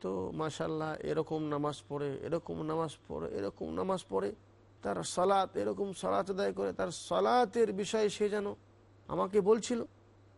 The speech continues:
ক্বাল, আল্লাহ নবী বললেন, মাহ আলাইকুম বিমা তুতিকুনা, তুমি সেটাই করো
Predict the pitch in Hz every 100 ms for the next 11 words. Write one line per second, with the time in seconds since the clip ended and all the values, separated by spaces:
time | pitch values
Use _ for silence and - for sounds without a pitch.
0 | - - 165 175 165 170 175 170 170 165
1 | 165 147 156 247 339 214 - - - 196
2 | 220 196 - 196 185 175 185 175 170 -
3 | 165 170 165 156 165 160 151 143 143 160
4 | - - 143 208 214 185 180 165 156 143